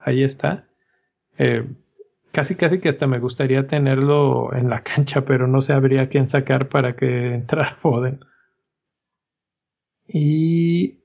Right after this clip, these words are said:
Lundstram y Jack Robinson de Sheffield United, que creo que no van a ganar en este partido, pero que están bien ahí por precio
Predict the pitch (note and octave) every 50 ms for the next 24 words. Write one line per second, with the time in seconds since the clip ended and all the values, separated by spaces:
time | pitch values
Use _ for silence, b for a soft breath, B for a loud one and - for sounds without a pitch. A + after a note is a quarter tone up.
0 | _ - D3 C#3+ E3 F3+ F3 - - - D#3 D#3+ D#3+ D#3+ F3 E3+ F3 E3 C#3 C3
1 | B2 A#2 - - D3 C#3+ C#3+ - - - C#3+ C#3+ C#3 C#3+ C#3 C3 - - C#3 B2+
2 | A#2+ A#2 A#2+ A#2 A#2 - _ _ _ _ _ - C3 A2+ A#2+ C3 B2 A#2 A#2 -
3 | D3 C#3+ C#3 E3 D3+ C#3+ C3+ C3+ C3 C3 C#3 C#3+ C#3 D3+ E3 E3 D#3+ - D3+ C3+
4 | B2 - - C#3+ C3 B2 B2 - C#3+ C3+ B2+ B2+ B2+ C3 C3 B2+ B2 B2 A#2+ A2+
5 | A#2 A#2 A#2+ A#2+ B2 B2 B2+ B2 B2 B2+ C3 - - - - C3+ C3 - - C3
6 | C3 D3 D#3+ D3 - - B2+ B2 B2 A#2 - - - B2+ - - - C#3 C#3 C3+
7 | C3+ C3+ C3+ C3+ C3 B2+ B2 B2+ C3+ C#3+ D3+ D3 B B B B B B _ _
8 | _ - C3+ B2 A#2 - - D#3+ D#3+ E3+ E3 - - - A3+ A#3+ - -